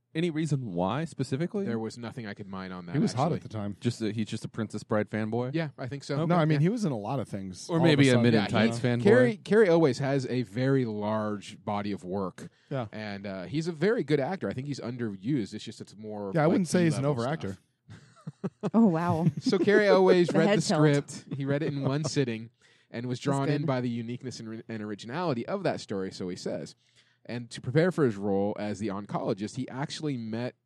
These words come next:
Speaker 2: uh, with a doctor at U C L A's Department of Neurosu-, Neuros-, Neurosurgery, if I can get that word out properly. So he did take the role actually pretty seriously, which is really, which is really interesting. On the actual other role, we need to circle back on the cast, actually.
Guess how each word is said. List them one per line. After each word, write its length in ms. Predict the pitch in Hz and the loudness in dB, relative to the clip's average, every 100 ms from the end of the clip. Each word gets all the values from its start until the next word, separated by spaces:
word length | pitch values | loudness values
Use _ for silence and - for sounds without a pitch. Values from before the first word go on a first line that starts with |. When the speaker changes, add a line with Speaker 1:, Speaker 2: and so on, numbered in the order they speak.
| _ | _
Speaker 2:
uh, 440 | 107 95 90 87 - | -12 -10 -10 -12 -12
with 300 | 110 113 113 - | -8 -8 -8 -10
a 60 | |
doctor 420 | 104 120 120 104 85 | -8 -6 -4 -6 -6
at 160 | 98 | -6
U 100 | 104 | -8
C 220 | 113 113 | -8 -8
L 160 | 98 101 | -6 -6
A's 160 | 101 98 | -6 -10
Department 480 | 98 104 95 98 - | -10 -10 -10 -12 -12
of 360 | 98 95 90 _ _ _ 165 | -10 -10 -14 _ _ _ -4
Neurosu-, 380 | 202 123 113 - | -2 -2 -6 -8
Neuros-, 500 | 123 123 147 156 - - _ - 98 110 143 | -8 -2 0 -2 -6 -14 _ -20 -12 -6 -4
Neurosurgery, 840 | 147 139 - 160 131 92 78 73 - - _ | -4 -6 -6 -6 -6 -8 -10 -12 -18 -20 _
if 60 | - | -20
I 20 | |
can 120 | - 87 | -20 -18
get 140 | 87 | -14
that 160 | 104 - | -12 -10
word 160 | 82 | -12
out 140 | 73 - | -14 -16
properly. 460 | 80 - 82 107 - _ _ _ - | -18 -16 -14 -16 -16 _ _ _ -14
So 220 | - 113 | -8 -6
he 120 | 107 | -8
did 200 | 123 139 | -8 -8
take 200 | 135 131 | -6 -10
the 80 | 131 | -8
role 260 | 113 110 107 | -6 -4 -6
actually 320 | 104 - 110 | -8 -12 -14
pretty 220 | - 101 | -12 -14
seriously, 480 | 90 113 98 - 58 | -12 -10 -10 -12 -16
which 180 | 82 - | -16 -16
is 80 | 87 | -16
really, 320 | 92 90 80 | -14 -14 -14
which 200 | 87 95 | -18 -16
is 100 | 95 | -14
really 220 | 98 87 | -12 -12
interesting. 360 | 87 - - - _ _ _ - | -12 -14 -18 -20 _ _ _ -8
On 160 | 120 | -8
the 140 | 120 113 | -6 -6
actual 600 | 131 - 131 113 110 110 | -8 -6 -4 -2 -4 -4
other 260 | 147 175 143 | -2 0 0
role, 220 | 120 113 | -2 -4
we 80 | 131 | -6
need 120 | 127 | -8
to 60 | 113 | -10
circle 200 | 117 101 | -10 -8
back 220 | 101 95 | -10 -10
on 80 | 87 | -16
the 60 | 85 | -16
cast, 340 | 101 85 - | -16 -16 -20
actually. 360 | - - 147 | -20 -20 -18